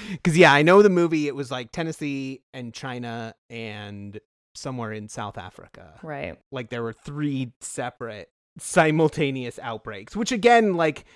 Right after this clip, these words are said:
Speaker 1: kind of underlines the, this is not, like, a natural phenomenon thing, right?
Speaker 2: Right.
Speaker 1: This is something, this is something weird happening.
Speaker 2: So the timing, you know, Andrew was just such a good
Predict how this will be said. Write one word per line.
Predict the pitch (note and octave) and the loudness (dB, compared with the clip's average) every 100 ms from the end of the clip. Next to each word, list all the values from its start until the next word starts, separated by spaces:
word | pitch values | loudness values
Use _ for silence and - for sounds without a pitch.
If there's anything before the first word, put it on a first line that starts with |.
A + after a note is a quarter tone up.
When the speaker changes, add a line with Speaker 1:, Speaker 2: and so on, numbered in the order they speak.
| _ _ - | _ _ -4
Speaker 1:
kind | F#3 F3+ | 0 2
of | D#3 - | 2 2
underlines | F3+ F3 E3+ D3+ C#3 C3+ C3 B2+ | 4 6 6 4 2 -2 -4 -4
the, | B2+ B2+ A#2+ A#2 A2+ - | -6 -4 -4 -6 -8 -10
this | C3 D#3+ D#3+ | -2 -2 -2
is | C#3 C#3+ | -6 -6
not, | C3 B2 A#2 - _ _ _ | -4 -4 -4 -8 _ _ _
like, | C3+ A#2+ B2+ | -8 -6 -6
a | |
natural | G#2+ A#2 A2+ - A#2+ G#2 G2+ F#2+ _ - | -8 -6 -6 -8 -8 -6 -8 -12 _ -12
phenomenon | A#2 G2+ G2+ F#2 F2 F#2+ - - - | -8 -8 -10 -12 -14 -16 -18 -20 -14
thing, | F#2 - F2+ - | -14 -14 -20 -16
right? | G#2+ G2+ G#2+ C3+ | -10 -8 -8 -6
Speaker 2:
Right. | E3+ C#3+ D#2+ - | -6 -6 -8 -10
Speaker 1:
This | B2 | -12
is | B2 - | -12 -8
something, | B2 A2+ A#2 G#2 G2+ - _ - - | -8 -6 -8 -8 -10 -12 _ -20 -12
this | D3 | -4
is | C#3 | 6
something | G3 F3+ D3 | 6 6 2
weird | C#3 B2+ A#2 | 0 -2 -4
happening. | A2+ G#2 - G#2 F#2 F2+ | -6 -8 -10 -12 -12 -12
Speaker 2:
So | G2+ A#3+ | -4 -2
the | A3 A3+ | 0 -2
timing, | G#3+ A3 A3+ A3 G#3+ G#3+ - _ - | -4 -6 -4 -2 -2 -4 -8 _ -8
you | A#3 | -4
know, | G#3+ | -4
Andrew | G#3 G#3 A3 | -4 -4 -4
was | A3 G#3 | -6 -6
just | G3 F#3 - | -8 -8 -10
such | F3 F#3 | -12 -12
a | |
good | D#3+ E3+ E3 E3 E3 | -10 -8 -6 -8 -10